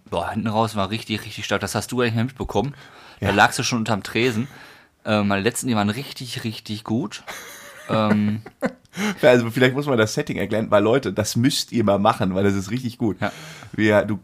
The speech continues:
Speaker 2: du holst, ähm, du bist halt in so einem Kurs, dann irgendwie mit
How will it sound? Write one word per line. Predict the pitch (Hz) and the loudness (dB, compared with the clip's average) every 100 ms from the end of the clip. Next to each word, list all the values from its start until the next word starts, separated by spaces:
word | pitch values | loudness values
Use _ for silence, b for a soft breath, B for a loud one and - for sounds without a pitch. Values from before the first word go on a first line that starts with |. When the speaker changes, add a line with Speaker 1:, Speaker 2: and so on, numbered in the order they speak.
| - | -10
Speaker 2:
du | 98 _ _ _ | -12 _ _ _
holst, | 107 120 127 127 - | 0 4 4 2 -4
ähm, | 110 104 101 101 90 95 92 87 | 0 2 2 0 -2 -4 -4 -6
du | - 92 | -8 -8
bist | 113 | -2
halt | 101 | 0
in | 95 98 | 0 -2
so | |
einem | 95 | -2
Kurs, | 92 131 151 139 | -2 2 2 2
dann | - 107 | 0 -2
irgendwie | 104 107 | 0 0
mit | 98 92 - | 0 -2 -6